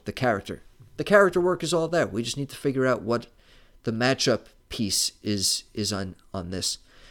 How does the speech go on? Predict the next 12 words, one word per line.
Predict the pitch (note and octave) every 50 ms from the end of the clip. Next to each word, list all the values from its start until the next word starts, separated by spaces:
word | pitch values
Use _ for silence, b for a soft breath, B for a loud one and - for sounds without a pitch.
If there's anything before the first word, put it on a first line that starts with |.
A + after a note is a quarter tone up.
| b b b b b b b b b b -
But | F3 F#3+ G#3 - - - - _ -
Roderick | - C#3 D3 E3+ E3 E3 E3 D#3+
Strong, | - - - D#3 D3 D3+ D3 D3 C#3 B2+ - -
with | - A#2 -
a | -
little | G#2 A#2 C#3+ D#3+ D3+
help | C3 D#3 D3+ D3+
from | - D3+ C#3
his | D3+ D3+ -
friends, | - - C3+ B2+ B2 B2 A#2+ A#2 - - - - _ _ _ _ - - - - - - - -
Bobby | - C#3 D#3 E3 E3 E3+
Fish, | - - - B2+ B2 A#2+ - - - -